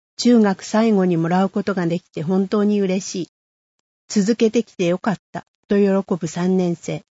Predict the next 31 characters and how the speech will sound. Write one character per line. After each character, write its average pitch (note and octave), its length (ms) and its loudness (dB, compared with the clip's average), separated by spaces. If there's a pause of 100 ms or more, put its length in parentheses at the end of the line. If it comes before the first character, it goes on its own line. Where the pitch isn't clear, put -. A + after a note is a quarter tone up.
(680)
一、 A3+ 260 0
二 A#3 160 6
年 G#3 220 4
生 D#3+ 300 -2
は D#3 200 -4 (400)
と F3+ 120 -8
て A#3 160 4
も A3+ 200 6
嬉 G#3+ 260 4
し A#3 180 0
い G3+ 40 4
が、 E3 220 -2 (260)
三 A#3 360 4
年 G#3+ 260 4
連 G#3+ 240 6
続 G#3 260 2
受 F#3+ 180 0
賞 F#3+ 280 0
で F3+ 220 -2 (180)
今 A3 280 6
後 G#3+ 80 4
に G#3 160 2
プ - 120 0
レ F#3+ 100 4
ッ A3 40 2
シ - 240 -2
ャ G#3+ 100 2
ー - 40 2
も F#3+ 160 2
あ F3 100 0
る。 D#3 140 -6